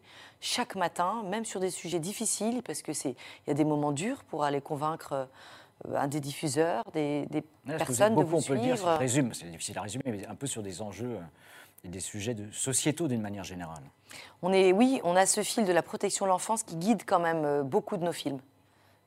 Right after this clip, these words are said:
Speaker 1: je dois le dire. Et un film en appelle toujours un autre. Donc je, je suis vraiment, euh, impliquée dans ce combat qui me semble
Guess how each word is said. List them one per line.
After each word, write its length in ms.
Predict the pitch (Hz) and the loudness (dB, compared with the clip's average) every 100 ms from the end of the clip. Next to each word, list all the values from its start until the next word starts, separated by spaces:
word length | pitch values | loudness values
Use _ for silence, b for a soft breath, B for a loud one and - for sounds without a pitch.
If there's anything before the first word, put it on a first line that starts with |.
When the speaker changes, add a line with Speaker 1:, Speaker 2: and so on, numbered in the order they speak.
| 135 | 0
Speaker 1:
je 60 | |
dois 100 | 160 | 4
le 60 | 156 | 4
dire. 240 | 139 165 - B B | 2 -4 -6 B B
Et 100 | 165 | 8
un 100 | 185 | 8
film 220 | - 226 185 | 6 4 6
en 60 | |
appelle 260 | 165 165 151 | 4 4 -2
toujours 280 | 202 196 196 | -2 4 6
un 100 | 180 | 6
autre. 240 | 175 - | 4 0
Donc 140 | 160 151 | -6 -6
je, 80 | 156 - | -8 -8
je 120 | 156 | -6
suis 340 | 160 - 170 156 | -4 -2 -2 -2
vraiment, 420 | 147 208 226 220 | 0 2 4 4
euh, 200 | 170 160 - | 4 2 2
impliquée 640 | 180 - 160 - 170 160 | 0 -2 -10 -4 -4 -4
dans 140 | - 160 | -6 -4
ce 140 | - | -4
combat 320 | 156 170 165 | -4 2 2
qui 160 | 160 - | 2 -4
me 100 | 151 | -4
semble 500 | 147 160 151 139 131 | -2 -2 -2 -2 -6